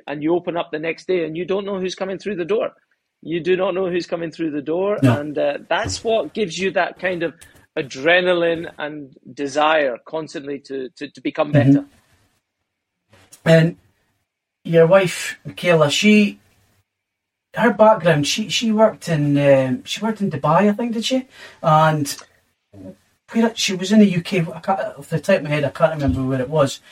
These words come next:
Speaker 2: She, she,
Speaker 1: Yeah, no,
Speaker 2: she
Speaker 1: Michaela.
Speaker 2: Sorry.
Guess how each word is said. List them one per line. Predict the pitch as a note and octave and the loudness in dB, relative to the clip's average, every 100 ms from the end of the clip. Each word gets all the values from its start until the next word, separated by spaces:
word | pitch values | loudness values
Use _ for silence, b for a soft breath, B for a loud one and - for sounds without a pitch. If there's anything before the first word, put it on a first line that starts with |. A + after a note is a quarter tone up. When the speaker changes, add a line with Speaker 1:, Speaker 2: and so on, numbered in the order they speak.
| B B | B B
Speaker 2:
She, | - G#3 G3+ | -4 -2 -2
she, | - G#3+ A3 | -2 2 4
Speaker 1:
Yeah, | B3 | 4
no, | A3 A3+ | 4 0
Speaker 2:
she | G3+ G#3 | 2 4
Speaker 1:
Michaela. | A#3+ A#3 F3+ - _ _ _ _ _ _ _ _ _ _ _ _ _ _ _ _ _ _ _ _ | 4 2 -4 -8 _ _ _ _ _ _ _ _ _ _ _ _ _ _ _ _ _ _ _ _
Speaker 2:
Sorry. | - C3 - | 2 2 2